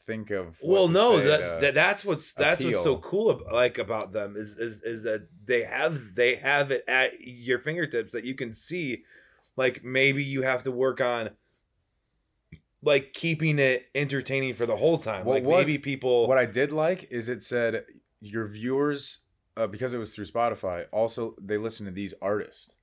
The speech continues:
Speaker 2: Mm-hmm.
Speaker 1: And I thought that was interesting because now you're getting, like, what type
Speaker 2: What are
Speaker 1: of
Speaker 2: some people that,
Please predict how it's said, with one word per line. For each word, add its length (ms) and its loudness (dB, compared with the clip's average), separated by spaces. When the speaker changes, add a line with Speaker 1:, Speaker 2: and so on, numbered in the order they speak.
Speaker 2:
Mm-hmm. 280 -16
Speaker 1:
And 100 -12
I 80 -4
thought 220 0
that 120 6
was 160 0
interesting 460 -10
because 420 -8
now 220 -4
you're 160 -6
getting, 280 -8
like, 260 -10
what 280 -8
type 200 -4
Speaker 2:
What 100 0
are 100 0
Speaker 1:
of 80 0
Speaker 2:
some 180 -4
people 440 -8
that, 180 -10